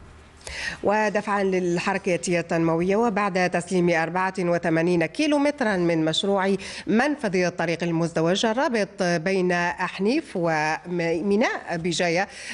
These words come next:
بالطريق السيار شرق غرب، وتيرة متسارعة، يشهد الشطر الأخير من هذا المشروع ذي البعد الاستراتيجي.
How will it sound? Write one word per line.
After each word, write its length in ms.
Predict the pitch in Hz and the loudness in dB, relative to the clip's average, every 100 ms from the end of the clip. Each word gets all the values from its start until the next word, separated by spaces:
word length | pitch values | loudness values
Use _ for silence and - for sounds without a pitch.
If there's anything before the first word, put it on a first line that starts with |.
| - | -4
بالطريق 500 | 175 170 - 160 180 | -2 -2 -2 -2 -2
السيار 440 | 160 - 156 165 156 | -4 -4 -2 0 -2
شرق 360 | - 156 151 | -2 -4 -6
غرب، 300 | 147 180 226 | -2 -2 0
وتيرة 380 | 214 226 320 214 175 | -2 0 0 0 -2
متسارعة، 720 | 151 147 156 147 151 147 196 | -2 -2 -2 -2 -2 0 0
يشهد 340 | 240 - 190 | -2 -2 0
الشطر 460 | 170 160 165 - 156 | 0 0 -2 -2 -2
الأخير 440 | 147 165 254 294 - - - - | -2 -2 0 0 -2 -16 -8 0
من 140 | 381 | 2
هذا 240 | 392 359 226 | 2 2 2
المشروع 560 | 190 165 180 185 208 | 0 -2 0 0 0
ذي 120 | 208 | 0
البعد 340 | 175 151 165 165 | -2 0 0 0
الاستراتيجي. 1200 | 156 151 170 220 - 233 240 233 185 151 151 | -2 0 0 -2 -2 0 0 0 0 0 -2